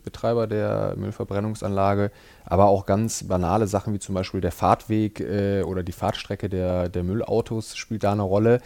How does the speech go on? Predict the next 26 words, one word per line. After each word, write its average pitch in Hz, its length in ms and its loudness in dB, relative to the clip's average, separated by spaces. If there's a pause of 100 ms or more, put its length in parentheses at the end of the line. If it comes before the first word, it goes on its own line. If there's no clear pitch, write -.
(340)
Und, 98 320 0
ähm, 95 380 2
so 98 300 2
muss 104 240 -2
man 104 120 -2
insgesamt 98 460 -2
schon - 160 -4
festhalten, 101 640 0
dass 90 140 0
es 92 100 -6
da 95 160 -2
wirklich 101 400 -2
eine 95 280 -2
Vergleichbarkeit 101 640 0
gar 98 140 0
nicht 92 140 -4
so 104 200 -2
leicht 104 240 -2
ist, - 200 -10
weil 92 100 0
es - 80 -6
einfach 90 280 -8
wirklich 90 300 -6
kommunale 90 400 -6
Unterschiede - 500 -8
gibt. - 260 -16